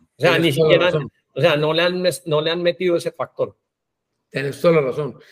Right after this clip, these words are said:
Speaker 2: Entonces, nos propusimos, vamos a ver si lo logramos, que la eia con Georgia Tech, y estamos de pronto hablando con alguna universidad de Israel que complemente algunas capabilities que no tuviéramos a través de Georgia Tech y de la eia, unos programas modulares cortos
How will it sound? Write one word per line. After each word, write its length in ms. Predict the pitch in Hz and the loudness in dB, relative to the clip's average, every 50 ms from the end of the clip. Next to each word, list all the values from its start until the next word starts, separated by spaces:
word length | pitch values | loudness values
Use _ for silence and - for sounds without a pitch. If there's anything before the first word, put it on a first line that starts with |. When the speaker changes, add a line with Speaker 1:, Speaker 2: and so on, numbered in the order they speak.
| _ _ | _ _
Speaker 2:
Entonces, 480 | _ _ 165 175 196 180 170 - - - | _ _ 4 4 4 2 -2 -6 -10 -6
nos 180 | 160 156 151 151 | -4 -2 -4 -4
propusimos, 680 | - - 156 143 131 135 135 - 143 160 175 208 - | 0 0 0 0 0 -4 -8 -6 -4 -2 -2 -4 -4
vamos 260 | - 160 156 160 165 170 | -4 -2 0 0 2 2
a 40 | |
ver 100 | 156 143 | 0 0
si 100 | 123 165 | 0 -2
lo 100 | 170 170 | -2 0
logramos, 520 | 160 151 143 127 127 123 123 131 156 160 - | 0 0 -2 -2 -4 -6 -8 -8 -8 -10 -6
que 240 | - 156 143 139 131 | -2 -2 -2 0 -2
la 240 | 127 123 120 120 | -4 -6 -4 -4
eia 500 | 123 131 147 156 160 160 165 160 160 160 | -2 -2 -2 -2 -2 -4 -4 -4 -4 -6
con 240 | 156 - 151 139 123 | -6 -8 -8 -8 -8
Georgia 300 | 127 135 135 131 156 156 | -6 -8 -6 -4 -4 -6
Tech, 360 | 151 - 165 156 147 - - - - - _ _ _ _ _ _ _ _ | -4 -2 -2 -2 -2 -4 -8 -16 -20 -20 _ _ _ _ _ _ _ _
y 60 | - | -8
estamos 320 | 131 - - 131 143 156 156 | -8 -8 -8 -6 -4 -2 0
de 80 | 156 | 0
pronto 340 | 113 120 117 123 123 117 - | -2 -2 -6 -10 -8 0 2
hablando 320 | 160 160 160 156 151 147 147 | 2 2 2 0 -2 -4 -6
con 160 | - 135 127 | -6 -6 -8
alguna 300 | 127 120 120 135 139 147 | -6 -6 -6 -4 -4 -4
universidad 420 | 156 151 147 139 - - 123 123 | -2 -2 -2 -2 -2 -2 -2 0
de 80 | 131 139 | 2 2
Israel 320 | 143 143 139 131 131 131 | 2 2 0 -2 -4 -4
que 140 | - 147 143 | -6 -6 -6
complemente 640 | - 147 139 120 - 131 127 123 123 123 120 - 147 | -4 -6 -8 -6 -6 -6 -6 -6 -8 -8 -6 -4 -4
algunas 560 | 147 143 143 151 151 151 147 151 - - _ _ _ _ _ | -4 -2 -4 -4 -2 -4 -4 -6 -12 -20 _ _ _ _ _
capabilities 760 | _ 147 143 147 143 135 127 127 131 139 147 147 147 151 143 - | _ -4 -4 -2 0 0 0 0 0 -2 -4 -4 -6 -8 -8 -8
que 140 | - 127 | -8 -8
no 140 | 123 123 120 | -8 -8 -10
tuviéramos 520 | - - 151 156 147 151 147 147 139 123 123 | -8 -2 0 2 2 2 2 0 -2 -2 -4
a 60 | 120 | -8
través 280 | - - 120 120 120 | -6 -4 -4 -2 0
de 140 | 123 143 143 | 0 0 0
Georgia 300 | 147 151 151 151 147 143 | 2 2 4 4 2 2
Tech 180 | 143 143 139 135 | 0 -2 -4 -2
y 60 | 147 | 4
de 140 | 147 143 135 | 4 6 6
la 220 | 127 123 123 127 | 4 2 -2 0
eia, 320 | 131 143 147 147 139 135 131 - _ _ _ _ _ _ _ _ _ _ _ _ _ _ | 0 2 2 2 0 0 -4 -10 _ _ _ _ _ _ _ _ _ _ _ _ _ _
unos 300 | - 151 156 170 185 175 | -6 -2 0 0 0 -2
programas 520 | 185 - 156 147 143 143 147 160 170 175 180 | 0 2 2 4 4 4 2 2 2 2 2
modulares 760 | 180 175 185 196 196 185 180 180 175 170 160 143 135 123 - | 2 2 4 4 6 6 6 6 4 2 2 0 -2 -2 -6
cortos 720 | - _ - 196 190 175 - - - - 135 120 - _ | -10 _ -2 0 0 0 -2 -6 -10 -12 -12 -12 -14 _